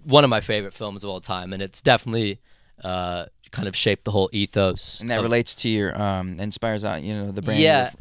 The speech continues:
Speaker 1: I mean,
Speaker 2: your
Speaker 1: I,
Speaker 2: brand.
Speaker 1: I've, um, I, I grew up, my, I grew up very, like, Christian, my family, and I just, like, I always thought a lot of the things going on in church were just, like, sus. And, you know, you even look at, like, the high, like, you know, the high,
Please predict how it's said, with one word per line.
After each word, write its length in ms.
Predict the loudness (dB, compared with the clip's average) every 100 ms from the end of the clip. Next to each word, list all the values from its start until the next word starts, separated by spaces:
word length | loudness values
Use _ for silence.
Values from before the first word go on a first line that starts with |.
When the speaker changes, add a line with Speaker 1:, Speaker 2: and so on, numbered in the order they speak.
| -6
Speaker 1:
I 60 |
mean, 120 | -2 2
Speaker 2:
your 80 | 4
Speaker 1:
I, 60 |
Speaker 2:
brand. 180 | 4 6
Speaker 1:
I've, 240 | 4 4 4
um, 420 | 4 4 -2 -10 -18 -6 4
I, 160 | 4
I 100 | 4 0
grew 180 | 0
up, 60 | -4
my, 120 | -4 -4 -2
I 60 |
grew 140 | 0 -2
up 180 | -4 -4
very, 360 | 2 4 4
like, 260 | 0 -4 -6
Christian, 680 | -2 -2 -2 -4 -4 -4 -8 -12
my 140 | -12
family, 460 | -6 -2 -2 -2 -2
and 100 | -2
I 60 |
just, 180 | -4 0
like, 160 | 0 0 -12 -20 -20 -6 4
I 60 | 6
always 200 | 6 6
thought 160 | 4
a 40 | 6
lot 200 | 4 4
of 80 |
the 80 | 0
things 360 | -2 -2 -2 -2
going 280 | -2 -2 -2
on 240 | -2 -4
in 140 | -8
church 360 | -8 -6 -8 -10
were 60 | -12
just, 160 | -10
like, 180 | -12 -10
sus. 680 | -6 -2 0 -2 -8 -12 -16 _ _ _ _ _ _
And, 140 | -8 -6
you 80 | -2
know, 200 | 0 2
you 180 | 0
even 160 | -2 -4
look 120 | -4
at, 120 | -4 -4
like, 180 | -8 -10 _
the 120 | -8
high, 600 | -4 2 2 4 0 -4 -8 _ _ _
like, 460 | -8 -8 -8 _ _ -14
you 120 | -8
know, 100 | -8
the 120 | -6
high, 320 | -2 -2 -2